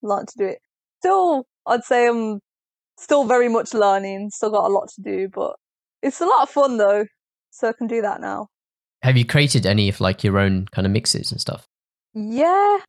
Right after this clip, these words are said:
Speaker 1: did one on a show on B B C W M as well. And, yeah, a few other people's shows as well. Did some mixes for them, so, yes, good experience.
Speaker 2: Oh, cool. So you can make, like, make your own mix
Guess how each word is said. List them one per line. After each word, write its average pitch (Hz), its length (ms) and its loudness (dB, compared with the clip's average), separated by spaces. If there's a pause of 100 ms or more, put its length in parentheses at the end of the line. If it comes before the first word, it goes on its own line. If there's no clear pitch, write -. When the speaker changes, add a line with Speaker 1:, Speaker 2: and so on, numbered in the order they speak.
Speaker 1:
did 247 240 0
one 247 260 2
on 220 460 0 (840)
a 240 60 -6
show 240 260 2
on 214 280 -2
B 233 160 -4
B 220 80 -2
C 208 140 -8
W 214 260 -2
M 208 160 -2
as 202 100 -4
well. 190 360 2 (1000)
And, 208 600 -4 (420)
yeah, 226 300 4
a 226 60 2
few 247 260 2
other 220 260 2 (100)
people's 233 340 -4
shows 220 320 2
as 202 100 -4
well. 202 300 2 (440)
Did 214 180 -2
some 208 260 -8
mixes - 380 -12
for - 100 -12
them, 220 220 -10
so, - 300 -8 (680)
yes, 320 560 -2
good 262 180 -2
experience. 226 600 -2
Speaker 2:
Oh, - 20 -6
cool. 190 140 2
So - 140 2
you 127 80 2
can 139 120 2
make, 135 180 0
like, 123 200 2
make 135 240 2
your 123 100 4
own 120 120 2
mix - 480 -2